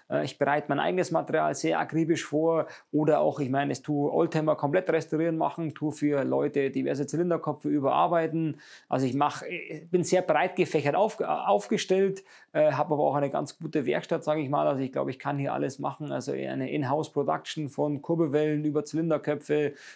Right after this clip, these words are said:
über Sitze, Fräsen. Also wenn man ein bisschen ins Detail geht, äh, bin ich schon sehr tief, aber hauptsächlich im Motorradbereich.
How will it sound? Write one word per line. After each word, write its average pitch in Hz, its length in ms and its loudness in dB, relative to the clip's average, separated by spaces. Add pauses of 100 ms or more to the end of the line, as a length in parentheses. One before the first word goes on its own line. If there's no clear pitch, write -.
über 143 220 0
Sitze, 156 400 -2
Fräsen. 147 400 0
Also 131 200 -2
wenn 135 120 0
man 135 100 2
ein - 20 0
bisschen 139 180 0
ins 135 180 -4
Detail 143 480 0
geht, 143 400 2 (320)
äh, 131 380 0
bin 143 200 -2
ich 143 140 -2
schon 131 140 -6
sehr 127 200 -2
tief, 165 240 -2
aber 135 200 2
hauptsächlich 143 420 0
im 135 80 0
Motorradbereich. 156 800 0